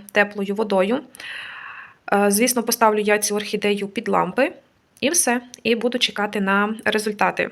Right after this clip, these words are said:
Звісно, ви можете також бачити, що у орхідеї є цвітоносик із, е, декількома, м, сплячими бруньками. Звісно, в будь-який момент орхідея,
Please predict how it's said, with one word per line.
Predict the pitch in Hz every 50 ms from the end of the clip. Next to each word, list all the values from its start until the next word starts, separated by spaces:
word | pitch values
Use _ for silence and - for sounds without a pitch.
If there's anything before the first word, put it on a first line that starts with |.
| - -
Звісно, | - 196 214 247 254 247 226
ви | 214 220
можете | 214 214 208 208 202 -
також | 208 208 208 208
бачити, | 202 202 202 202 202 - - 208
що | - - 214
у | 208 - 202
орхідеї | 208 208 202 - 196 202 202 196 196
є | 190 190 202 190 190 185
цвітоносик | - - 233 220 214 196 214 269 302 - 285 - - - -
із, | 214 202 208 208 202 202 - -
е, | 208 202 196 196 196 - - - - - - - - -
декількома, | 196 220 220 220 220 208 208 208 202 196 196 190 190 196 202 - _ _ -
м, | 202 196 196 196 202
сплячими | 208 - - 214 202 202 202 - 202 190 190 185 185 190 185 -
бруньками. | - 196 196 - 196 202 196 202 202 233 233 269 311 359 - - - - - -
Звісно, | 196 - 240 262 - 277 240
в |
будь-який | 202 226 220 226 220 - 208
момент | 202 196 196 220 247 262 247 -
орхідея, | 208 - - - 185 208 214 220 208 202 202 196